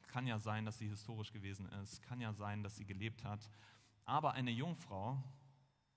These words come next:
wirklich?“ <laughs> Wir alle wissen, wo Babys herkommen. Äh, Jungfrauen bekommen keine Babys, oder? Ähm, und, ähm,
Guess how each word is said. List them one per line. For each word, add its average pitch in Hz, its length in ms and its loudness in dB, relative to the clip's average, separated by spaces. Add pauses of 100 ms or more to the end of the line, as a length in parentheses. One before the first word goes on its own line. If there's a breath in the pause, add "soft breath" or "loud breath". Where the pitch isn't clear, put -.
(540)
wirklich?“ 123 540 -2 (140)
<laughs> 208 720 -12
Wir 131 200 4
alle 139 240 4
wissen, 123 400 2
wo 113 100 0
Babys 120 300 0
herkommen. 104 440 0 (320 loud breath)
Äh, 110 140 4
Jungfrauen 120 840 4
bekommen 165 320 4
keine 123 240 4
Babys, 107 400 2
oder? 143 280 0 (540 loud breath)
Ähm, 143 460 6 (100)
und, 151 300 2 (580 loud breath)
ähm, 127 300 6